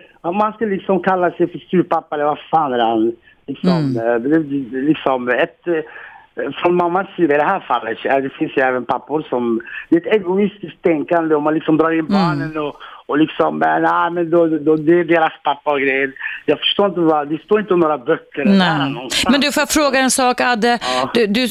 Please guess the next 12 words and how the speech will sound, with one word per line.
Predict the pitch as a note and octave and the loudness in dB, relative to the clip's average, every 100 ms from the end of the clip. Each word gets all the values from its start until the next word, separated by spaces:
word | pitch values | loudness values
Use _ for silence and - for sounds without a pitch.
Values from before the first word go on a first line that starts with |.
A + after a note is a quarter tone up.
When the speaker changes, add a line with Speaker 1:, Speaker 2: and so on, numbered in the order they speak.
| - | 0
Speaker 2:
du | A#3 | 0
träffar | C4 C#4+ B3+ E4 | 2 -2 -2 0
dina | G4 G4+ A3 | 0 2 2
barn | G3+ | 2
någonting | C#4 E4+ F#3 | 2 0 0
i | F3+ | -2
alla | E3+ | -2
fall? | - - - _ _ _ - - - - | -2 -4 -6 _ _ _ -20 -18 -16 -2
Speaker 1:
Jag | G3 | 0
går | G#3+ | 2
till | - A#3 | 0 -2
skolan. | - B3+ A3+ A3+ F3 G#2 - | 2 4 4 2 0 -6 -12